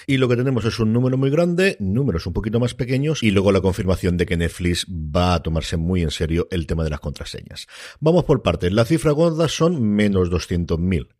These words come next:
Esos son los suscriptores que ha perdido, doscientos mil suscriptores en el primer trimestre, cuando ellos esperaban, su previsión era aumentar dos coma cinco millones.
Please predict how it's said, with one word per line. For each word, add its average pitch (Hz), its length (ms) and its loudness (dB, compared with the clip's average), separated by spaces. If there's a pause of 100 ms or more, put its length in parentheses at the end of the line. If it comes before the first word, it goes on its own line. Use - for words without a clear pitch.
Esos 127 240 0
son 120 160 0
los 98 140 0
suscriptores 98 760 0 (340)
que 123 120 4
ha 123 100 6
perdido, 120 400 2
doscientos 95 640 0
mil 113 140 2
suscriptores 95 800 -6
en 101 160 4
el 85 80 0
primer 92 340 0
trimestre, 127 640 0 (340)
cuando 101 340 2
ellos 127 200 0
esperaban, 110 460 0
su 104 160 -6
previsión 92 340 0
era 123 240 0
aumentar 92 720 0
dos 95 380 2
coma 95 240 0
cinco 110 340 -2
millones. 73 540 -4